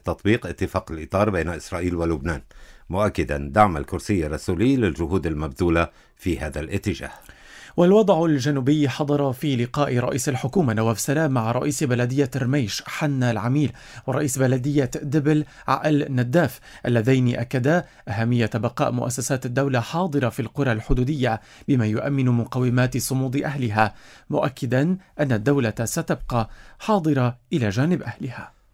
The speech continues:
Speaker 1: ومتابعة لوضع المناطق الجنوبية، أكد سلام على أهمية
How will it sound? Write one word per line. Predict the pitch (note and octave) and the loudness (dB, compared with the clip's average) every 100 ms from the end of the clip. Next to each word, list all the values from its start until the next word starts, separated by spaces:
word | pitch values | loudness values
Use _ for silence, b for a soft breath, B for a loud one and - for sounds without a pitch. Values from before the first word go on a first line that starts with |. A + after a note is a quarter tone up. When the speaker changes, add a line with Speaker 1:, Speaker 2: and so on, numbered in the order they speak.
| - | 0
Speaker 1:
ومتابعة | F#2 G#2+ G#2 G2+ A2 B2+ D#3+ B2 | 6 8 8 6 6 6 4 4
لوضع | A2+ F#2 G#2 G2 | 4 6 6 4
المناطق | F2+ F2+ G2 - E2 | 4 2 2 -2 -4
الجنوبية، | D#2+ E2+ E2+ G#2 B2 G#2 | -2 0 0 2 2 2
أكد | F#2 F2+ E2 | 0 0 0
سلام | - E2+ F2 B2+ | -2 0 2 4
على | G#2 E2+ | 4 2
أهمية | D#2+ F2 E2+ G#2 | 0 -2 2 2